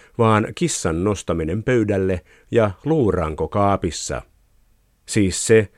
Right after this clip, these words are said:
että ikävistäkin asioista puhuttaisiin suoraan, ja se, että epämiellyttäviä asioita piilotellaan salassa julkisuudelta. Kuulijailmiantajamme Marjatta kommentoi lausahdusta, että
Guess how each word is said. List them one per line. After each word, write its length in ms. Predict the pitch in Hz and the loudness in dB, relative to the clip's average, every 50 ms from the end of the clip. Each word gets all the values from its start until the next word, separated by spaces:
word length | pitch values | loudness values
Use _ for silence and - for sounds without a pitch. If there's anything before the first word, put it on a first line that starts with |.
| _ - - | _ -6 -6
että 260 | 92 - - - - - | -6 -6 -4 -6 -6 -4
ikävistäkin 760 | 95 90 - 104 95 101 92 - - 95 - 98 98 - | -4 -2 -2 0 0 0 -2 -2 -4 -4 -4 -4 -4 -4
asioista 420 | 104 95 - 104 95 87 - - 82 | -6 -4 -2 -2 -2 -2 -4 -6 -8
puhuttaisiin 720 | - 98 98 101 - _ - 85 80 76 - 76 71 76 | -6 -6 -6 -6 -8 _ -6 -6 -6 -6 -6 -8 -8 -8
suoraan, 720 | 80 - 139 135 110 101 90 - 90 90 85 85 82 78 - _ - _ _ _ - | -6 -4 -2 0 0 0 0 0 -2 -2 -2 -2 -4 -6 -8 _ -20 _ _ _ -6
ja 100 | 82 82 | -6 -4
se, 320 | - - 127 117 101 - _ _ _ _ - | 0 2 2 2 0 -2 _ _ _ _ -10
että 320 | - 87 - - - 95 | -10 -10 -8 -4 -4 -4
epämiellyttäviä 880 | - 92 87 - 87 87 98 110 107 107 104 - - 113 101 107 104 107 | -2 -2 -4 -4 -4 -2 0 0 0 0 -2 -4 -4 -4 -2 -2 -2 0
asioita 460 | 131 123 113 - 113 95 87 82 87 | 0 -2 -2 0 0 0 0 -2 -4
piilotellaan 720 | - - 87 85 82 80 - 90 87 85 85 85 85 82 - | -6 -4 -4 -4 -4 -4 -4 -4 -4 -4 -4 -4 -6 -6 -6
salassa 500 | - 101 101 104 98 92 - - - 104 | -6 -4 -2 -2 -2 -2 -4 -6 -6 -4
julkisuudelta. 960 | 110 120 113 92 80 - 76 76 - 73 65 64 - 58 55 - - 60 - _ _ _ _ _ _ _ _ _ _ _ _ _ _ _ _ _ _ _ _ _ _ _ _ _ _ - - - - _ - | 0 0 0 0 -2 -4 -8 -10 -10 -10 -10 -8 -10 -10 -10 -10 -12 -14 -14 _ _ _ _ _ _ _ _ _ _ _ _ _ _ _ _ _ _ _ _ _ _ _ _ _ _ -20 -20 -20 -20 _ -8
Kuulijailmiantajamme 1200 | - 202 151 107 92 90 90 87 85 92 92 90 90 92 92 90 90 92 - 92 92 95 95 92 | -4 -2 0 0 2 2 2 0 0 0 0 0 0 0 0 0 0 -2 -2 -2 0 0 0 0
Marjatta 680 | 92 98 101 104 107 107 104 95 - _ - 110 98 87 - | 0 0 0 0 0 0 -2 -4 -4 _ -6 -6 -6 -6 -6
kommentoi 480 | - 85 76 76 78 80 - 95 98 95 | -8 -8 -6 -6 -8 -6 -4 -2 0 0
lausahdusta, 800 | 104 110 110 101 95 107 95 95 95 98 90 - - - 98 87 - - - _ _ - | 2 2 0 0 -2 -4 -6 -6 -6 -6 -8 -8 -6 -6 -6 -6 -6 -12 -20 _ _ -6
että 420 | 98 92 - _ - 107 95 92 | -6 -6 -6 _ -2 -2 -2 -2